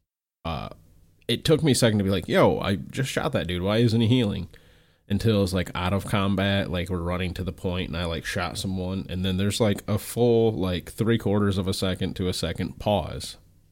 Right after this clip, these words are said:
before you see the heal come up, and I'm like, "Okay, this is making a lot more sense now." And, like, I, it, I, I, something I, I, like, looked out for. I just noticed this today, like,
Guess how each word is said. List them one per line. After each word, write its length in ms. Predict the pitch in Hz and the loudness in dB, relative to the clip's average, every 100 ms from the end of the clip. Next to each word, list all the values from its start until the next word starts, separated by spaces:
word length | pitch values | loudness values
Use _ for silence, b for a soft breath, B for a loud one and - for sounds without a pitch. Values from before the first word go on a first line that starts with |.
| 101 | -4
before 340 | 104 - 101 | -2 0 0
you 120 | 95 | 0
see 140 | - 101 | -2 -4
the 120 | 87 | -4
heal 240 | 104 95 | -2 -2
come 220 | 85 92 | -4 -6
up, 160 | 67 - | -8 -6
and 80 | 85 | -6
I'm 80 | 87 | -4
like, 160 | 85 - _ _ _ _ - | -6 -12 _ _ _ _ -10
"Okay, 1600 | 104 113 123 127 127 123 123 120 117 113 110 - 92 85 80 87 - B B B B | -4 0 2 2 4 4 4 4 4 4 2 -2 -4 -2 -4 -8 -10 B B B B
this 220 | 101 107 | -2 0
is 140 | 120 104 | 0 2
making 380 | 104 92 82 85 | 2 2 0 -2
a 80 | |
lot 180 | 85 78 | -2 -4
more 220 | 82 87 | -4 -4
sense 380 | 85 82 80 - | -4 -4 -4 -4
now." 280 | 87 82 82 | -4 -4 -4
And, 240 | 78 90 87 | -2 -4 -2
like, 300 | 87 87 - - | -6 -6 -14 -12
I, 140 | 85 - - - | -12 -12 -16 -8
it, 180 | 98 - - - | -8 -8 -18 -8
I, 140 | 104 - | -8 -4
I, 160 | 104 | -4
something 380 | 98 - 131 123 | -2 0 2 2
I, 240 | 107 104 95 | 0 0 -2
I, 20 | |
like, 340 | 92 90 - | -2 -4 -4
looked 260 | 101 107 - | -4 -2 -2
out 200 | 90 85 | -2 -2
for. 440 | - 98 95 92 - - | -2 0 0 -2 -6 -6
I 120 | 101 | -2
just 440 | 107 92 123 117 - | 0 2 4 4 2
noticed 300 | 98 90 - | 0 0 -4
this 140 | 82 | -8
today, 320 | - 82 80 - b b b b - | -8 -6 -8 -10 b b b b -10
like, 160 | 85 | -10